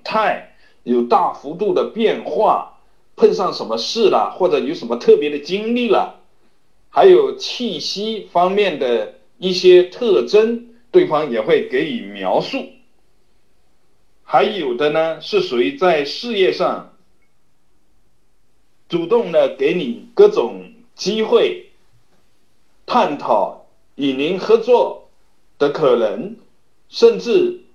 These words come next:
也会表达就是想跟您一块儿共事。为什么呢？有的呢会说，感觉您是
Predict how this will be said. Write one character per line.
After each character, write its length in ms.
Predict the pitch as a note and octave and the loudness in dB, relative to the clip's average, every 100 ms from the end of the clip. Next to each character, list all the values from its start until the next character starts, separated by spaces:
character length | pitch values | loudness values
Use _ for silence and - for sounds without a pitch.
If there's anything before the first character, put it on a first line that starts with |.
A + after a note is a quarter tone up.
| _ _ _ _ | _ _ _ _
也 180 | C#3 D3+ | 0 2
会 200 | D3+ F#3+ | 2 0
表 280 | F3 C3 A2+ | 0 -2 -2
达 540 | A2+ G#2+ C#3 - - _ _ _ _ _ _ _ _ | -2 0 0 -2 -16 _ _ _ _ _ _ _ _
就 240 | - A#3 | -2 0
是 420 | F3+ F#3 D3 - - _ | 2 0 -2 -4 -14 _
想 300 | - - B2 | -8 -2 0
跟 160 | A#2+ F3+ | 2 2
您 380 | C#3+ C#3+ D3+ - - - | 0 -4 -8 -14 -20 -10
一 80 | |
块 160 | F3 F#3 | -2 2
儿 200 | C#3 - | 2 2
共 260 | A3 G3+ - | -2 -2 -4
事。 420 | - A#3 - - - _ _ _ _ _ _ _ - | -10 -8 -8 -12 -20 _ _ _ _ _ _ _ -2
为 240 | A#3 C4 | 0 0
什 220 | - A2+ | -2 -6
么 180 | G#2+ B2 | -2 0
呢？ 240 | D#3 E3 E3 - _ _ _ _ _ | 0 -6 -10 -20 _ _ _ _ _
有 180 | C3+ D3 | 0 2
的 140 | D#3+ | 2
呢 320 | D#3+ E3 D3+ - | 0 -2 -6 -4
会 160 | F#3 | -2
说， 360 | D#3 E3+ D3+ D3 | -2 0 0 0
感 220 | - A2+ | -2 -2
觉 320 | A#2+ C#3 D3+ A#2 | 0 0 0 -2
您 200 | C3 F3 | -8 -6
是 500 | F3+ D#3 B2 - | -2 0 0 -2